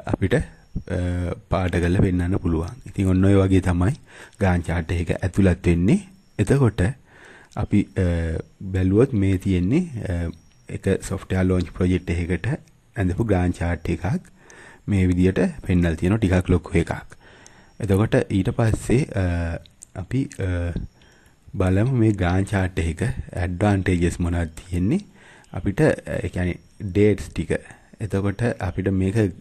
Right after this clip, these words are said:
ලේසියෙන්ම ක්‍රියේට් කරන්න පුළුවන්, ඒ වගේම තේරුම් ගන්නත් පුළුවන්. අ, අ, ලස්සන විදියකට ඒ කියන්නේ මේ කාර්යයන් ටික මොන මොන දවස් වලටද වෙන්නේ කියන එක පැහැදිලිව ඩිස්ප්ලේ කරන්න පුළුවන්කම තියෙනවා. ඒ කියන්නේ ස්ටෑන්ඩඩ් ෆෝමැට් එකක් තියෙනවා අපිට.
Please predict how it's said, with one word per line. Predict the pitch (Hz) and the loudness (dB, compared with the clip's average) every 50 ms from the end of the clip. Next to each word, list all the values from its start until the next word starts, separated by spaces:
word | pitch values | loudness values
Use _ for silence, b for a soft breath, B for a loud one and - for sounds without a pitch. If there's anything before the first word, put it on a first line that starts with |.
| - | -6
ලේසියෙන්ම | - 92 90 90 90 92 92 - - 107 107 107 110 110 104 - - | -4 -2 0 0 2 0 0 2 2 2 4 4 4 2 0 -2 -2
ක්‍රියේට් | - - 95 98 98 98 95 | 0 4 6 6 6 4 2
කරන්න | - - 98 95 95 98 92 | 0 0 2 4 4 4 2
පුළුවන්, | - - 92 95 107 113 123 117 - - - _ - | 2 2 4 4 4 4 4 0 -2 -8 -12 _ -2
ඒ | 98 95 92 98 | 0 0 2 2
වගේම | 95 92 92 98 110 123 | 2 2 2 2 2 2
තේරුම් | 127 - 95 92 92 92 98 | 4 4 4 6 6 6 6
ගන්නත් | 98 98 98 95 90 - | 4 6 6 4 4 2
පුළුවන්. | - - 90 87 87 87 92 - 196 208 B B B B B B B B B B B - | 2 2 2 4 4 4 4 4 2 0 B B B B B B B B B B B -6
අ, | - | -4
අ, | 87 85 - - - - - - - - - - - - _ | -4 -4 -6 -8 -8 -6 -6 -6 -6 -6 -8 -10 -14 -12 _
ලස්සන | - - 98 95 95 - - 98 98 98 | -4 0 0 2 2 0 0 2 2 2
විදියකට | 95 95 90 92 95 92 98 110 | 2 2 2 2 0 0 2 2
ඒ | 120 120 104 | 2 2 4
කියන්නේ | 90 90 90 98 98 - - B B B B B B B B _ - | 2 2 2 2 2 0 -2 B B B B B B B B _ -4
මේ | 101 98 95 | -2 -2 -2
කාර්යයන් | - - 92 95 95 98 101 101 98 | 0 0 2 2 4 4 4 4 2
ටික | - 101 107 | 2 2 2
මොන | 104 104 101 98 101 98 | 4 6 6 6 6 4
මොන | 101 101 98 | 4 4 4
දවස් | 92 101 95 92 - | 4 4 2 2 2
වලටද | - 107 101 - 101 98 95 | 0 0 0 0 2 4 4
වෙන්නේ | 90 90 92 95 98 | 6 6 6 4 4
කියන | 95 92 95 95 95 | 4 4 4 4 4
එක | 95 - 139 143 - - - - - _ _ _ _ - - - _ _ | 2 2 2 2 2 0 -4 -12 -20 _ _ _ _ -20 -20 -20 _ _
පැහැදිලිව | - 87 80 95 101 101 104 101 95 95 104 | -2 0 0 2 2 2 2 4 4 4 4
ඩිස්ප්ලේ | 117 113 101 - - - 98 98 | 6 4 2 2 2 2 2 4
කරන්න | 92 98 95 98 98 95 | 4 4 2 2 2 0
පුළුවන්කම | - - 92 92 92 92 90 92 90 120 139 | 0 0 2 2 2 2 2 2 0 0 -2
තියෙනවා. | 131 - - 87 87 85 82 82 - - - | -2 -2 0 0 2 2 2 0 0 -2 -2
ඒ | 87 92 | -4 -2
කියන්නේ | - 101 101 113 110 | 0 0 2 2 2
ස්ටෑන්ඩඩ් | 101 - - 92 92 98 104 107 | 2 2 2 2 4 4 4 2
ෆෝමැට් | - - 98 95 98 107 107 107 - | 2 2 2 4 4 4 2 2 2
එකක් | 104 90 90 90 - | 0 0 0 -2 -2
තියෙනවා | - 82 82 85 85 85 85 | -2 -2 -2 0 0 0 -2
අපිට. | - - - - | -2 -4 -4 -2